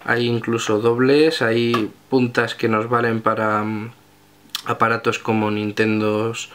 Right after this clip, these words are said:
como Sega, como, bueno, de estos tipo, de estas consolas que traen tornillos especiales, pues bueno, aquí tenemos algunos de ellos, ¿vale? Tenemos aquí,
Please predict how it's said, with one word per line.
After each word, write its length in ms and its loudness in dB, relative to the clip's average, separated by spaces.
como 1120 -2
Sega, 600 0
como, 260 0
bueno, 180 2
de 80 -2
estos 260 -2
tipo, 680 0
de 140 -4
estas 200 0
consolas 380 0
que 100 -4
traen 220 -2
tornillos 400 -2
especiales, 600 -2
pues 180 -2
bueno, 240 0
aquí 240 -4
tenemos 560 -2
algunos 480 0
de 140 2
ellos, 400 -6
¿vale? 280 -2
Tenemos 280 0
aquí, 400 2